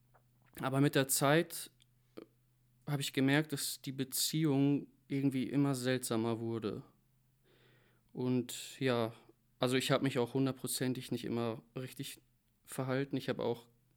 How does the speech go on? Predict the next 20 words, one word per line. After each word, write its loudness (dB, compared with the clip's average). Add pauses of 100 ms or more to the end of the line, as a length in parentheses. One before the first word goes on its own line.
(140)
Dinge 0
getan, -2
die -4
nicht -4
gut -8
waren. 0 (1040)
Und 0
mir 6
wurde 2
dann 2
halt 0
auch -4
gesagt, -2
dass -8
ich -6
mich -2
wohl -2
verändert 2
hätte 0
und -6